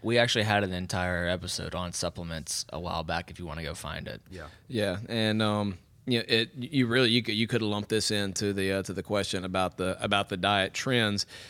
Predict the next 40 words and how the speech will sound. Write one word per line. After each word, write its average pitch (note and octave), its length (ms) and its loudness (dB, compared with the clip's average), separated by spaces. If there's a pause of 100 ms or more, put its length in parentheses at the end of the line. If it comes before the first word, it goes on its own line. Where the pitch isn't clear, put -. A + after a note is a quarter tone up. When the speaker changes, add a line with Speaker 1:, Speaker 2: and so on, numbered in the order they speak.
(180)
Speaker 3:
Y-, G2 200 -2
these, G#2 400 2
uh, F#2+ 280 4 (220)
these G#2+ 280 6
things G2+ 340 2
like, G2 260 2
um, F2+ 380 0
Herbalife F2+ 680 2
or F#2 360 2 (120)
whatever, F#2 840 2
um, F2+ 420 -2
a-, F#2 80 -6 (360)
the, G2 260 -2
the A2+ 100 -2
Advocare, G2 640 2
you G2 60 0
know, G2 140 -2
thirty-day G2 600 2
challenges G2+ 640 2
Speaker 2:
Mm-hmm. G#2 60 0
Speaker 3:
and F#2 80 2
all F2+ 140 0
those, F#2+ 360 0
all G#2+ 180 -2
those G2+ 180 0
kinds G#2 280 -2
of - 80 -8
things, A2+ 200 4
they G#2+ 140 6
are F#2+ 180 4
all A2+ 280 6
geared A2+ 400 2
towards, F#2+ 460 -4
just F#2+ 260 0
like G#2 100 0
we G#2+ 100 2
talked G2+ 280 -4
about, A1+ 200 -8 (140)
getting G2 300 -2
you F#2+ 320 -4